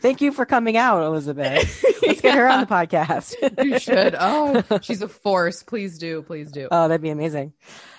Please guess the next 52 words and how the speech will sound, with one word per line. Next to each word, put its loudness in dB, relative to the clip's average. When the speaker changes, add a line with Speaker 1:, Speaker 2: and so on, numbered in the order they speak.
Speaker 1:
Um, 2
so 2
I 4
wanna, 0
I, -2
I'm -2
just -12
thinking -4
about, 2
I 2
read 2
this -4
in 0
the, -2
in -2
the -2
book -2
that -4
you -6
wrote, -4
Raising -6
Them, -4
and -8
I'm, -6
I 0
had 2
it 2
in -4
my 0
notes, -2
and -4
I'm -6
glad -2
you -8
brought -2
it -8
up -8
too, -6
about 0
the, 0
the -2
Backstreet 0
Boys -4
moment -6
with -10
your -6
dad. -8
And 0
I 4
think -2
it's -2
so, 2